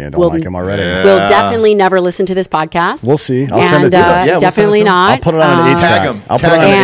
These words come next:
Speaker 2: And
Speaker 1: eight track and mail it to him.
Speaker 3: Sure will.
Speaker 2: And I will say he has had a substantial role in the way that we think about protein and muscle,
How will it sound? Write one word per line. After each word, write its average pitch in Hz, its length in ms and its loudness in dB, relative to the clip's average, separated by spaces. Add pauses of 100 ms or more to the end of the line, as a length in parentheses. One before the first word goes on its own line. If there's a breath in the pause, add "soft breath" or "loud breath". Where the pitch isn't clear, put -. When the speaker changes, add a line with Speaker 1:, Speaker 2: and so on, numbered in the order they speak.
Speaker 2:
And 185 80 0
Speaker 1:
eight 185 40 0
track 120 200 -2
and 101 80 -6
mail 113 180 -2
it 98 80 -4
to - 60 -2
him. 85 140 -4
Speaker 3:
Sure 123 340 -2
will. 123 140 2
Speaker 2:
And 202 160 2
I 196 80 2
will 202 220 2
say 208 380 0
he 185 220 -6
has 180 160 -2
had 175 320 -4
a 170 100 -6
substantial 175 760 -8
role 160 600 -6
in 165 680 -6
the 165 220 -6
way 165 160 -2
that 160 100 -6
we 160 100 -4
think 160 180 -8
about 156 300 -6
protein 160 540 -8
and 151 200 -12
muscle, 151 520 -12